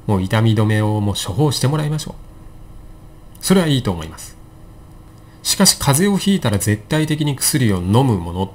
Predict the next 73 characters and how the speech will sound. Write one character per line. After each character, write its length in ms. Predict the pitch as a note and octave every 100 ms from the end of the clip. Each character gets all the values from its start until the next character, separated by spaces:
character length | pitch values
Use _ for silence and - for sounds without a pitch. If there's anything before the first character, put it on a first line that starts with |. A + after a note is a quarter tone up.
| - -
て 80 | F2
い 120 | F2
う、 40 |
そ 140 | - G2
の 60 |
固 180 | - A#2+
定 260 | A#2 F#3+ F3
観 280 | - E3 D#3
念 140 | D3+
は 100 | D#3+ F#2+
ど 320 | G2+ A#2 C#3+ D3
う 60 |
考 220 | D3 D#3 E3
え 80 | D#3+
て 80 | C3+
も 120 | G2+
異 80 | F2+
常 200 | A2+ G#2+
な 120 | F2
ん 80 | D2+
で 80 | -
す。 220 | - - - - - - - - - - - - - - - - -
症 300 | - F3+ F3+
状 180 | F3 E3+
が 120 | D#3
辛 280 | - B2+ D3+
す 140 | - D3+
ぎ 120 | D3+
る 100 | A2
場 220 | G#2 C3+
合 80 | C#3
の 200 | B2+ F#3
み 220 | B2+ E2+ - - - - -
対 200 | G#2+ G2
症 200 | A2 G2
療 160 | G#2 F#2+
法 220 | F2 F#2+
を 80 | B2+
使 420 | - - G#2 D#2+
う。 40 | - - - - - - - - - - - - - - - - - - -
西 260 | - C#3+
洋 160 | C#3 C3+
医 60 | A#2+
学 180 | A#2
は 100 | C3
使 220 | A#2 - C3
い 60 |
方 220 | B2+ C3 B2+
を 80 |
ち 80 | B2+
ゃ 60 | B2+
ん 60 |
と 100 | A2+
分 140 | G2+ A2+
か 100 | D3+
っ 60 | -
た 140 | D3
上 180 | C#3 D3
で 140 | E3+ A2+
利 80 |
用 160 | G2+ G2
し 140 | -
な 80 | E2+
い 60 | E2+
と 120 | D#3+
い 80 | A2+
け 80 | G2+
な 100 | D#2
い 60 |
ん 40 | D#2
で 100 | -
す 100 | A#2+
ね。 240 | D3+